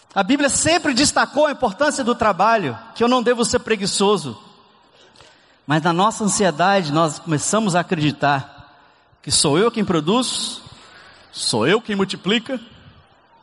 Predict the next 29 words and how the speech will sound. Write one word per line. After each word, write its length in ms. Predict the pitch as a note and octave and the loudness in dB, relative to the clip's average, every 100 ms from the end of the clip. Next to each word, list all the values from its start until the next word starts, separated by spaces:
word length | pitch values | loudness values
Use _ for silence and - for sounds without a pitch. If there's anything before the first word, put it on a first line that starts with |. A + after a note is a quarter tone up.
| - _ _ | -20 _ _
sou 300 | - B2+ C#3+ | -4 0 2
eu 140 | G#3+ | 0
que 120 | G#3+ | -2
supre 320 | - A3+ F#3 | -2 -2 0
as 120 | F3 C#3+ | -2 0
minhas 200 | G3 E3 | 0 0
necessidades, 1080 | D#3+ E3 - C3+ E3+ A3 A3 G#3+ - - - - | -2 -2 -6 -2 0 2 0 -6 -8 -12 -18 -8
pela 180 | D#3 C#3+ | -2 -2
força 460 | - - A3 - G3 | -2 0 0 0 -2
da 80 | |
minha 160 | F#3+ G3 | 0 0
inteligência, 720 | F3 D#3 C3 E3+ A#3+ A#3 A#3 | 2 0 2 2 2 2 0
do 100 | F3+ | 0
meu 120 | F3 | 0
trabalho, 640 | F#3+ D#3 C#3+ G#3 A3 A3+ A3 | 0 -2 0 2 2 0 -4
da 140 | F#3 | -2
minha 160 | F3+ G3 | 0 0
esperteza. 760 | - E3+ - - A#3+ A#3 A3 - - - - - _ _ _ _ _ _ _ _ - - | 0 -2 -4 0 2 0 -4 -10 -18 -20 -20 -20 _ _ _ _ _ _ _ _ -14 -4
Mas 160 | C3+ | -2
na 100 | D#3 | -2
perspectiva 640 | D#3 - D#3+ - G3 F3+ | -4 -4 -4 -2 -2 0
do 80 | D3+ | 0
Kairos, 680 | D3 B2+ G#2+ F#2 - - - - - _ _ - - _ _ _ _ _ _ _ _ _ _ _ _ - | 0 0 2 -2 -4 -12 -14 -20 -20 _ _ -20 -20 _ _ _ _ _ _ _ _ _ _ _ _ -4
eu 180 | C3+ D3 | 0 2
estou 360 | C3+ - F3+ | 0 0 0
compreendendo 720 | F#3+ G3 F#3 F#3+ G3+ E3+ D3+ C#3 | 0 -2 0 0 0 0 2 2
aos 180 | B3 | 0
poucos, 520 | - A#3+ A#3 A#3 D3+ B2 | 0 2 2 0 -8 -10
irmãos, 500 | - - - - | -14 -20 -20 -20